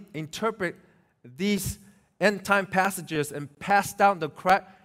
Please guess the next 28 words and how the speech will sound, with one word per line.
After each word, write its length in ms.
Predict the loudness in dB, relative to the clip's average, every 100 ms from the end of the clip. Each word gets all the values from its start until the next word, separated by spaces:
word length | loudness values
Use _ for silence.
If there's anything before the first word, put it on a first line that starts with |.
| _ _
interpretation 1000 | -14 -10 -8 -8 -8 0 0 0 -6 -8 -14 _ _ _ _ _ _ _
to 100 | -12
the 160 | -12 -12
future 420 | -10 -8 -6 -4
generations 800 | -4 0 0 0 0 0 -2 -8
so 140 | -6 0
that 560 | 4 4 0 -14 _ _ _ _ _
those 380 | 0 2 2 0 -12
who 280 | -8 -8 -8 -8
will 140 | -8
experience 420 | -8 -6 -2 -2 -4
the 100 | -4
end 180 | -6
time 340 | 2 4 4 -2 -16 _ _ _ _
can 300 | -6 -4 -2
live 220 | -2 -4
properly 640 | -6 -2 -2 -2 -4 -4 -8 -12
in 120 | -10
the 100 | -8
end 140 | -8
time. 380 | -8 -8 -8 -12 _ _ _ _ _ _ _ _ _ _ _ _
And 100 | -16
we 120 | -6 0
have 220 | 0 0
these 160 | -6
commandments 640 | -8 -4 0 0 -2 -8 -12
right 240 | -6 -2 -2
here 340 | -2 -2 -4